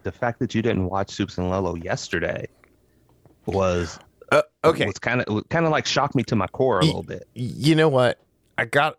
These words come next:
Speaker 2: I worked out late. I got home. I was tired. I fell asleep. <laughs> You know what it was? Is I crashed. You know those C four energy drinks?
Speaker 1: Y-, oh, yeah,
Speaker 2: So
Speaker 1: I haven't had one of those in a while.
Speaker 2: they have,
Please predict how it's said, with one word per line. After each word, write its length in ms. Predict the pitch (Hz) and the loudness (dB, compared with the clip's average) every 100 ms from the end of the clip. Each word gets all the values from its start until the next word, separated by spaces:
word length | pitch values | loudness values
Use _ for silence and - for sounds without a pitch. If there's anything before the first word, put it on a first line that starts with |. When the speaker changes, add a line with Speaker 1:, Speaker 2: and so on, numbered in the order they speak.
| - | -6
Speaker 2:
I 60 | 117 | -4
worked 340 | 117 156 - | 0 0 2
out 160 | 143 110 | 0 -2
late. 260 | 131 123 _ _ _ _ _ - | -8 -8 _ _ _ _ _ -4
I 40 | |
got 240 | - 131 | 0 0
home. 500 | 120 127 123 120 120 - _ _ | 0 0 -2 -4 -14 -20 _ _
I 40 | 95 | -10
was 100 | - | -4
tired. 540 | - 120 120 117 117 _ _ _ _ _ _ - | 0 0 0 -6 -12 _ _ _ _ _ _ -20
I 40 | - | -4
fell 180 | 95 | -2
asleep. 280 | 87 - - _ _ - - | 0 -4 -12 _ _ -10 -4
<laughs> 60 | - - - - - _ _ _ _ _ _ _ _ _ _ _ _ - - - - | -2 -4 -10 -18 -20 _ _ _ _ _ _ _ _ _ _ _ _ -20 -16 -14 -4
You 100 | - | 4
know 80 | 147 | 6
what 80 | 202 | 6
it 60 | 120 | 6
was? 240 | 127 95 | 4 2
Is 100 | 101 | -4
I 60 | 104 | -6
crashed. 640 | - 120 113 85 - - | -2 2 2 2 -6 -10
You 160 | 95 131 | -2 2
know 120 | 165 | 2
those 160 | 131 | 2
C 260 | - - 117 | 0 0 0
four 260 | - 107 95 | 4 4 4
energy 360 | 92 90 104 | 2 0 0
drinks? 440 | 101 104 107 - - _ _ _ _ _ _ _ _ _ _ _ _ | 2 2 0 -6 -14 _ _ _ _ _ _ _ _ _ _ _ _
Speaker 1:
Y-, 100 | 107 107 | -8 -4
oh, 680 | 101 95 90 87 85 82 80 _ _ | 0 0 0 0 -2 -4 -8 _ _
yeah, 140 | 117 120 | 2 4
Speaker 2:
So 60 | |
Speaker 1:
I 20 | |
haven't 160 | 107 92 | 6 4
had 100 | 85 | 0
one 120 | 85 82 | -2 -2
of 60 | |
those 220 | 85 82 | -4 -4
in 60 | 82 | -6
a 60 | 80 | -4
while. 400 | 80 78 78 78 | -2 -2 -2 2
Speaker 2:
they 140 | 139 | 2
have, 600 | 127 127 131 120 113 98 | 2 -2 0 0 -2 -6